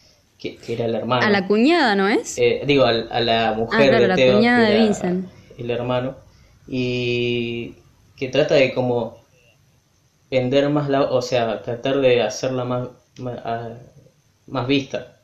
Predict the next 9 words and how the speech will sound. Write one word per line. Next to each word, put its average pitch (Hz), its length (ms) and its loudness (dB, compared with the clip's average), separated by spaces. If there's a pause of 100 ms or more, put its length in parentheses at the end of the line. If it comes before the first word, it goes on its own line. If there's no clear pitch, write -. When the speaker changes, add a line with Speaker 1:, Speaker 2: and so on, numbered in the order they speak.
Speaker 1:
o 113 100 -14
sea, 117 240 -6
tipo, - 360 -8 (260)
tratar 139 380 0
de 135 80 2
da-, - 440 2
darle 139 280 0
más 139 240 -2
visibilidad 123 840 -4